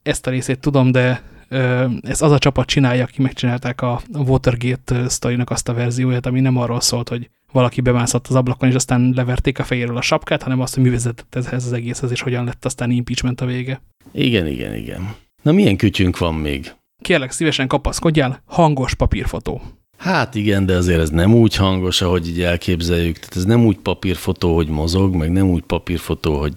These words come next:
Speaker 2: hangot ad ki, mert ezt
Speaker 1: Jó,
Speaker 2: nem
Speaker 1: nem a,
Speaker 2: tudja.
Speaker 1: nem a, a, azért a reggeli profétának a következő címlapképe van benne. Bár azért szerintem egyébként még most is gyilkolnának az emberek, bármennyire régen volt, és Harry Potter.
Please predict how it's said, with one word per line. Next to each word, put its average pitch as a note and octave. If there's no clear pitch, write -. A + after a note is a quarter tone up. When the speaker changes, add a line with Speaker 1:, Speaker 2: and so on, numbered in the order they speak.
Speaker 2:
hangot D#2+
ad -
ki, F2
mert D#2+
ezt D#2+
Speaker 1:
Jó, C3+
Speaker 2:
nem C3
Speaker 1:
nem D3
a, C3
Speaker 2:
tudja. A#2+
Speaker 1:
nem C#3+
a, B2
a, C3+
azért B2+
a B2
reggeli B2
profétának B2
a -
következő B2+
címlapképe B2
van B2
benne. C3+
Bár D3
azért C#3+
szerintem C#3+
egyébként C3+
még C3+
most C3
is A#2
gyilkolnának C3
az C3
emberek, B2+
bármennyire B2
régen B2
volt, C3
és -
Harry B2
Potter. C3+